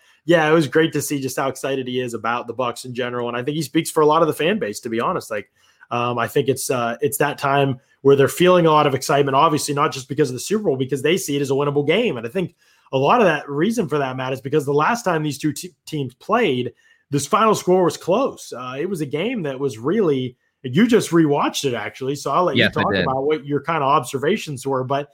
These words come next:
Speaker 1: if you rewatching this game, Matt, and you're thinking, "All right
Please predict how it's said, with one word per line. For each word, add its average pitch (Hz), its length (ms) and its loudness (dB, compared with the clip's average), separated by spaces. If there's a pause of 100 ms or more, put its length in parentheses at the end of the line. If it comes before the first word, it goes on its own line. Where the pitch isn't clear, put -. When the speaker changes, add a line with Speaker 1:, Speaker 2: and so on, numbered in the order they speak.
(280)
Speaker 1:
if 143 160 2
you 247 380 4
rewatching 208 560 2
this 156 180 -2
game, 170 260 2
Matt, 131 200 -4
and 131 80 -6
you're 160 140 0
thinking, 143 320 -4
"All 147 80 2
right 107 240 -2